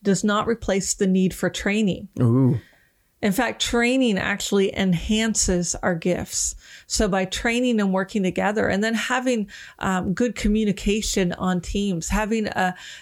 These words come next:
Speaker 1: a united purpose, you know, this is why we have this team. At, at our church, we call it the care team.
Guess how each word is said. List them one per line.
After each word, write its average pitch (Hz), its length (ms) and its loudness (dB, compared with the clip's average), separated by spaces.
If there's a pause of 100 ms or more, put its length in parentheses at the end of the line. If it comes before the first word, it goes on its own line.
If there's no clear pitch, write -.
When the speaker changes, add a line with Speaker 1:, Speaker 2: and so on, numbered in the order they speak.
Speaker 1:
a 196 560 -2
united 208 600 2
purpose, - 760 -2 (280)
you 202 80 2
know, 190 100 2
this 247 300 0
is 190 180 0
why 185 560 2 (200)
we 190 120 4
have 208 240 2
this 196 220 0
team. 202 420 -2
At, - 540 -2
at 202 160 2
our 208 120 0
church, 214 320 -2
we 196 100 2
call 196 200 0
it - 140 -2
the 220 80 0
care 254 340 0
team. - 380 -4